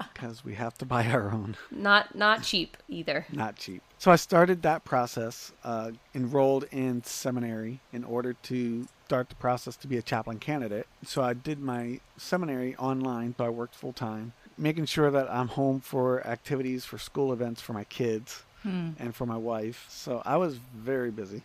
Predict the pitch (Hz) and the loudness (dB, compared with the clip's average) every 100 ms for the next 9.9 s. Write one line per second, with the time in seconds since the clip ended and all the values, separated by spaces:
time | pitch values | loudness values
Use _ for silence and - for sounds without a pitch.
0 | - 139 135 131 - 156 156 165 147 - | -6 0 0 0 -4 -2 0 0 -4 -6
1 | 160 143 143 127 - 135 120 101 101 - | -8 -2 -2 -2 -2 -2 -2 -6 -12 -18
2 | _ _ 135 127 123 123 120 120 120 - | _ _ -4 -2 0 -2 -4 -4 -6 -12
3 | _ - - - 135 - 135 127 123 120 | _ -4 -2 -2 -4 -2 -2 0 0 0
4 | 120 120 - - - 113 113 113 - 117 | -2 -6 -8 -14 -8 -6 -6 -8 -8 -6
5 | 120 - 117 113 _ _ 123 117 - 113 | -4 -2 -4 -6 _ _ -8 -8 -6 -6
6 | 113 110 107 104 - _ - - - - | -4 -6 -8 -10 -18 _ -20 -20 -20 -20
7 | _ 143 131 117 120 113 139 170 131 101 | _ -2 -2 0 -4 -2 0 0 0 -4
8 | 113 - _ _ _ _ _ - _ _ | -8 -14 _ _ _ _ _ -20 _ _
9 | _ _ _ _ 123 123 123 131 120 | _ _ _ _ -2 2 4 4 2